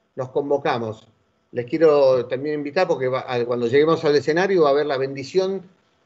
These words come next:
de las madres embarazadas por parte del padre Barrera, que va a estar con nosotros.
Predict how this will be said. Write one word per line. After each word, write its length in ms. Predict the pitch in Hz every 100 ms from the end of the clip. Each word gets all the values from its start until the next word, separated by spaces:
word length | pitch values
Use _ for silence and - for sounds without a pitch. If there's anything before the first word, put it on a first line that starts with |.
| -
de 120 | 131
las 140 | 127
madres 340 | 147 170 170 160
embarazadas 920 | 143 135 127 - 139 110 117 131 _ _ _ _ _
por 180 | - -
parte 340 | 156 143 147 127
del 160 | 120
padre 300 | 113 143 135
Barrera, 500 | 127 143 175 160 135
que 80 | 127
va 60 | 110
a 20 |
estar 180 | 131 127
con 160 | 135
nosotros. 640 | 147 143 196 180 175 170